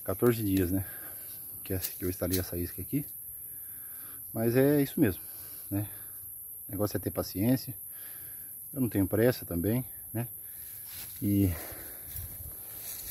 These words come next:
sempre tá repondo um feromônio, né? Pra tá aumentando as chances aí, né? Mas é normal, né? E vamos, vamos pra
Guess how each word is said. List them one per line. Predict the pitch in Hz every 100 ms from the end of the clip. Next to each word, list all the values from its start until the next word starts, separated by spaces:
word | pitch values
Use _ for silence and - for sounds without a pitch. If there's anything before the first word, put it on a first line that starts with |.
| - - - - - - - - - - - - -
sempre | - - 135 -
tá | -
repondo | 107 110 - 104 95 85 - - - - - - - - - - - - 95
um |
feromônio, | 90 104 98 104 143 139 - - -
né? | 101 127 - - - - - - - - -
Pra | 92
tá | 110
aumentando | 107 104 95 101
as | 95
chances | - 101 92 92
aí, | 101 127 - - - - - - - - - - - - -
né? | 120 135 117
Mas | 113
é |
normal, | 147 175 120 87 - - - - -
né? | 95 - - - - - - - - - - - - - - - - - - - 113
E | 104
vamos, | 101 113 123 95 - - - -
vamos | 104 107 101
pra | 107